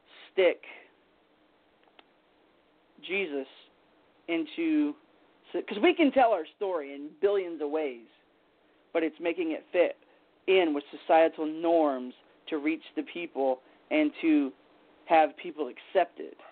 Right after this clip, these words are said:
Because if we just go throwing, I think a lot of times if we just go throwing the name of Jesus around,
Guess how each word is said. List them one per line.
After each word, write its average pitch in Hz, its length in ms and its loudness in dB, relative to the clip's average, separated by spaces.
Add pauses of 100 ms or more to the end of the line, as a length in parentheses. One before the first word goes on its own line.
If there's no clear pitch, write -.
(540)
Because 190 300 2
if 175 100 -10
we 233 120 -4
just 196 220 -12
go 180 140 2
throwing, 185 460 -2
I 196 140 -2
think 196 180 -2
a 170 60 -4
lot 175 160 4
of 165 60 -6
times 165 220 -8
if 156 80 -20
we 170 80 -8
just 147 160 -16
go 151 120 -4
throwing 160 320 -6
the 147 60 -8
name 147 180 -8
of 127 80 -12
Jesus 139 340 -10
around, 131 380 -14